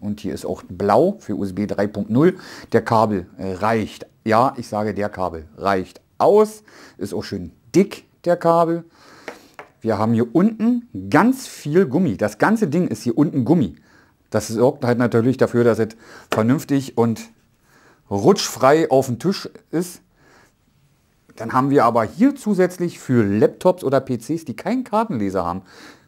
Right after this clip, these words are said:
haben wir hier nicht nur U-S-B-Weiterleitung, äh, äh, Quatsch,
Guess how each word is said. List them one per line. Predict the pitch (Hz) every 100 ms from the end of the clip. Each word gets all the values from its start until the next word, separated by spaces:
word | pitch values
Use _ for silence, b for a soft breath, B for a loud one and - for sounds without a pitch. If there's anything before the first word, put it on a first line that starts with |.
| B _ -
haben | 110
wir | 123
hier | 117
nicht | 113 110
nur | 104 110
U-S-B-Weiterleitung, | 101 87 95 160 - _ - 151 160 160 165 165 - -
äh, | 120
äh, | 120 123 117 107 -
Quatsch, | 131 -